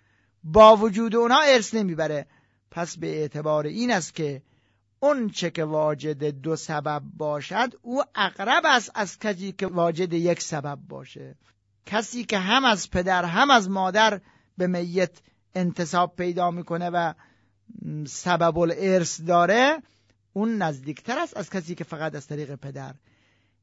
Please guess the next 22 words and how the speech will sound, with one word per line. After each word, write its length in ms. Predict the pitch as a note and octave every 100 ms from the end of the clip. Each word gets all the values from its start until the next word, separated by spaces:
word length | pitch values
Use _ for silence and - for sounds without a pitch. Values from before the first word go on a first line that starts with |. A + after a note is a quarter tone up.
| _
این 180 | C4+ D#4+ - A#3
انتساب 760 | G#3+ G#3+ - G3+ G#3 G3 G3
و 60 | G3+
تقرب 720 | F#3+ F3+ F#3+ F#3 G3 F#3+ F3+
به 80 | F3+
میته 520 | F#3 F#3+ C#4 F#4+ D4
که 100 | C#4+
سبب 360 | B3 A#3 A3+
الارثه، 680 | G#3 G3 F#3+ E3+ - E3 C3+ - _ _ _ _
تقرب 720 | G3+ G#3+ A3+ A3+ A3 A3+ F4+
او 260 | E4 C4 C#4
به 120 | B3+
میت 480 | A#3+ A#3+ A#3 C4+ E4 -
از 260 | A#3+ G3+ F#3
دو 220 | A3 F4+
سببه، 680 | E4+ B3+ G#3+ G3+ E3+ C#3 - _ _ _ G3
از 220 | E3+ E3
دو 140 | D#4+
جهته، 680 | C#4 C#4+ A#3 G3+ G3 E3+ C#3
لذا 240 | D#3 F3
از 380 | C#4 B3+ G3+
دو 80 | F#3